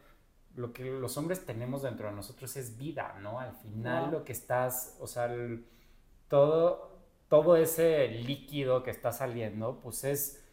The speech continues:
Speaker 1: líquido que, pues, son espermas, son millones y millones de espermas". Este,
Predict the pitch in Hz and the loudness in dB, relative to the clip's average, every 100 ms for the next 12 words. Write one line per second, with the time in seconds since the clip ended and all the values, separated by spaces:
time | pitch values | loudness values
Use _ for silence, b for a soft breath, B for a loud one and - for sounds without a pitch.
0 | B - 131 139 180 185 131 - - 127 | B -12 -8 -4 -2 -2 -4 -8 -4 -4
1 | 127 - 123 123 123 123 127 127 131 123 | -4 0 2 2 -2 -2 -4 -6 -8 -10
2 | 131 120 110 123 120 110 104 110 113 104 | -10 -8 -4 -6 -6 -10 -12 -10 -10 -12
3 | - - 107 101 104 110 - 104 - _ | -16 -8 -6 -6 -8 -10 -12 -16 -18 _
4 | 101 101 | -14 -14